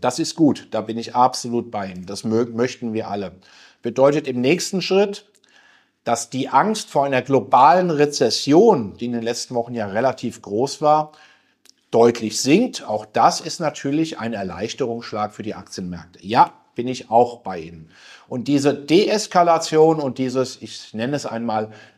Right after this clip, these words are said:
Abkommen zwischen den U S A und China sorgt für Erleichterung an den Kapitalmärkten insgesamt.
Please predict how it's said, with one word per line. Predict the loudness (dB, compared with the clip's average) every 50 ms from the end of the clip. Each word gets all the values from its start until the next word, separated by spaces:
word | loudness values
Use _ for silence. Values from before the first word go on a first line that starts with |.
| _ _
Abkommen | 4 4 4 2 0 -2 2 2 2 2 2 -2 -4 -6
zwischen | -8 -8 -8 -8 -8
den | -8 -8 -8 -8 -8
U | -8
S | -8 -8
A | -10 -10 -8 -8
und | -8 -10 -10
China | -10 -10 -8 -6 -6 -6 -6 -8 -10 -18 -20 -20 _ _
sorgt | -4 2 4 4 4 2 0
für | 0 2 2
Erleichterung | 4 4 4 2 2 2 0 -2 -4 -4 -4 -4
an | -6 -6
den | -6 -6
Kapitalmärkten | -6 -8 -8 -8 -10 -6 0 2 2 4 4 2 4 2 2 2 0 -4 -16 -10
insgesamt. | -4 -2 0 0 0 0 -2 -2 -4 -2 -2 -4 -6 -8 -12 -16 -20 -20 -20